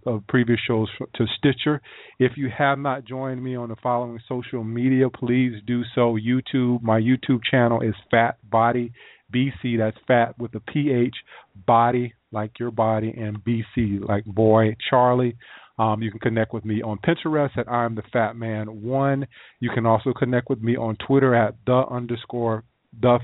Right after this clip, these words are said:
fat underscore man. And then I'm on Facebook as well as I'm the Fat Man. So facebook dot com sl-, uh, slash I'm the Fat Man. Tonight's show is going to be a great show. Um, this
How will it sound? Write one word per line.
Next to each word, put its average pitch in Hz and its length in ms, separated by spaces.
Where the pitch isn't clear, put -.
fat 123 280
underscore 113 560
man. 117 440
And 113 80
then 113 100
I'm 113 140
on 113 180
Facebook 113 480
as 101 100
well 110 380
as 107 280
I'm 110 520
the 107 200
Fat 104 240
Man. 98 320
So 107 60
facebook 117 480
dot 104 220
com 107 360
sl-, 117 160
uh, 104 200
slash 117 340
I'm 107 280
the 98 160
Fat 104 220
Man. 104 280
Tonight's 147 400
show 139 300
is 120 160
going 131 320
to 135 60
be 127 220
a 120 140
great 127 380
show. 131 320
Um, 117 180
this 139 140